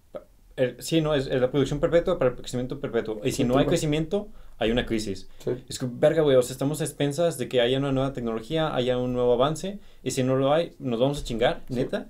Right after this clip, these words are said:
Speaker 2: Y es que es bien importante ahí preguntarnos de dónde sacamos el valor y qué sustenta este sistema, porque el degrowth, como tal, o sea, el decrecimiento, tiene una, un, un, una herramienta bien cabrona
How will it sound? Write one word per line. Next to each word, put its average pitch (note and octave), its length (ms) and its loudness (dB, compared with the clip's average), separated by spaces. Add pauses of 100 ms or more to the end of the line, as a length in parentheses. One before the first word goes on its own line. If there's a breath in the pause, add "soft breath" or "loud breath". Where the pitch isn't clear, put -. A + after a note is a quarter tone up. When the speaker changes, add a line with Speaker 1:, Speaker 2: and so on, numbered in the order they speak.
(100)
Speaker 2:
Y C#3 80 0
es C#3 100 -2
que - 80 -2
es E3+ 80 2
bien F3+ 120 4
importante D3 420 2
ahí C#3+ 80 6
preguntarnos C3+ 560 2
de C#3+ 60 4
dónde B2+ 220 2
sacamos C3 380 -4
el C#3 80 2
valor A#2+ 400 4
y C3+ 80 2
qué B2+ 140 -4
sustenta D3+ 420 -2
este - 160 -6
sistema, - 480 -8
porque - 460 -6 (920 soft breath)
el D3 400 8
degrowth, G3+ 840 4
como C3+ 200 0
tal, D3 180 4
o D3+ 40 2
sea, C3 100 2
el A#2+ 60 0
decrecimiento, A#2+ 540 -4
tiene C#3+ 200 2
una, D3 240 2
un, C#3 400 4
un, D3 680 0
una D#3 140 -2
herramienta C#3+ 340 0
bien C#3 160 2
cabrona C3+ 380 2